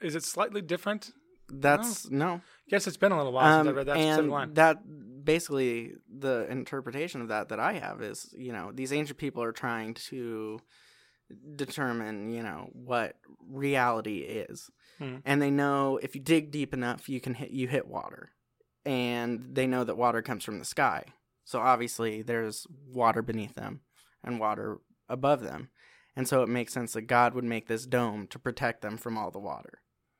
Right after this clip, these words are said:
Speaker 1: Hmm.
Speaker 2: Um, and, you know, uh, f-, fun fact, and a lot of,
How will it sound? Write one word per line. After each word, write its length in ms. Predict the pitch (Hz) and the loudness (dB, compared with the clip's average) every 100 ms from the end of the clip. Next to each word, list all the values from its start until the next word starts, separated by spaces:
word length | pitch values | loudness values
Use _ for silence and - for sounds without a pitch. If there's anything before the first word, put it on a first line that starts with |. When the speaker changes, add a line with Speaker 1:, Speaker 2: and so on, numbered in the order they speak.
| _ | _
Speaker 1:
Hmm. 80 | 175 - _ _ _ _ | -10 -10 _ _ _ _
Speaker 2:
Um, 420 | - 139 120 107 - _ _ _ _ _ | 0 0 0 -4 -12 _ _ _ _ _
and, 180 | 165 156 | 2 4
you 60 | 156 | 4
know, 300 | 143 135 - - - | 2 -2 -6 -12 -4
uh, 360 | 135 123 71 - _ _ _ _ - | -2 -2 -4 -10 _ _ _ _ -20
f-, 220 | - - - - | -20 -20 -20 -20
fun 280 | - 160 156 | -2 0 2
fact, 280 | 143 123 - | 2 2 0
and 140 | 127 | -4
a 20 | |
lot 260 | 113 123 | 2 4
of, 80 | 160 | 4